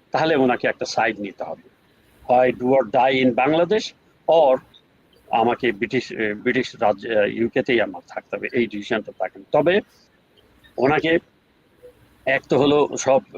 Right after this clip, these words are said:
কেস যে মামলাগুলো যে সব উঠে গেছে শুধু সেটাই নয়, তার নিরাপত্তার বিধানটা একজন দুজনের উপর নির্ভর করলে চলবে না। এ-, একটার উপরে আরেকটা দুই তিনটা, দু তিনটা, আহ,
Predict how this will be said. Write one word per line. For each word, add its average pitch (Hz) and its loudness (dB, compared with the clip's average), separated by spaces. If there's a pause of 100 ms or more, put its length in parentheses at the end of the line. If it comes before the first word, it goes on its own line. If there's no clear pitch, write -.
(140)
কেস 143 0
যে 156 0 (180)
মামলাগুলো 131 2
যে 165 0
সব 156 2 (520)
উঠে 151 0
গেছে 160 0
শুধু 139 -4
সেটাই 139 0
নয়, 113 0 (500)
তার 113 2
নিরাপত্তার 135 0
বিধানটা 123 0 (880)
একজন 117 2
দুজনের 135 4
উপর 131 -2
নির্ভর 113 0
করলে 110 -2
চলবে 104 -6
না। - -14 (200)
এ-, - -4
একটার 107 0
উপরে 110 -2
আরেকটা 110 0
দুই 110 -6
তিনটা, 117 0 (600)
দু 120 -4
তিনটা, 117 2 (440)
আহ, 113 4